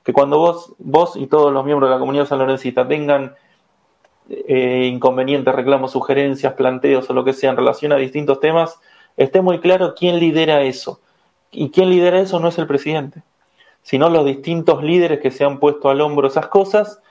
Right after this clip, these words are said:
que son los que tendrán que dar respuestas por una metodología de gestión muy particular que nosotros promovemos, que es cuáles son los objetivos de ese liderazgo, cuáles son los recursos que va a utilizar,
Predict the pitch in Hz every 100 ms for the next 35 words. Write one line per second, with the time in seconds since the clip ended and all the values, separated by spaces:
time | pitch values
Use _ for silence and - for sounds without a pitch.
0 | _ _ - - 196 202 - - 175 170
1 | 165 196 185 180 185 185 170 - 196 185
2 | 156 151 160 147 143 139 139 165 160 139
3 | 139 135 170 151 156 147 139 131 135 156
4 | 147 135 147 143 139 151 180 196 190 190
5 | 185 _ _ _ _ _ 143 135 131 -
6 | - _ _ _ _ _ _ _ - -
7 | - 165 156 160 156 143 131 135 165 180
8 | 139 131 - 131 131 135 160 143 143 147
9 | _ _ _ _ _ _ 165 170 151 175
10 | 160 139 135 170 175 160 151 135 143 143
11 | 135 127 127 127 156 165 160